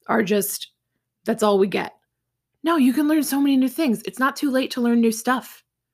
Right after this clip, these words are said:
Also on YouTube, I learned how to fix a sink. You can learn almost anything there. And there's so much free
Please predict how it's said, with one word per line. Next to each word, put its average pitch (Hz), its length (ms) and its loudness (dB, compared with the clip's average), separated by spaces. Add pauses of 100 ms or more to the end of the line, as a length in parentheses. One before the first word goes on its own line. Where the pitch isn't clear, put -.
(960)
Also 277 260 2
on 262 140 4
YouTube, 233 440 2 (120)
I 214 200 2
learned 233 240 0
how 240 80 -4
to 233 60 -4
fix 240 260 -4
a 254 60 -4
sink. - 480 -6 (760)
You 220 160 0
can 269 200 0
learn 262 400 2 (540)
almost 269 300 0
anything 220 440 -2
there. 147 320 -8 (540)
And 233 300 4
there's 208 240 4
so 226 200 0
much 240 400 0 (640)
free 214 680 -2